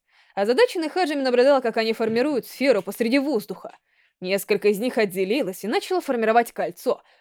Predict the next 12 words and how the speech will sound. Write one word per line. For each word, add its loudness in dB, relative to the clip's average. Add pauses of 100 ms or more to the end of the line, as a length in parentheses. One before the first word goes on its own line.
вокруг 0
гигантской 2
сферы. -6 (400)
Ещё -2
больше 2
отделилось 2
и -10
создало 2
второе 2
кольцо -4
вокруг -2
первого. -6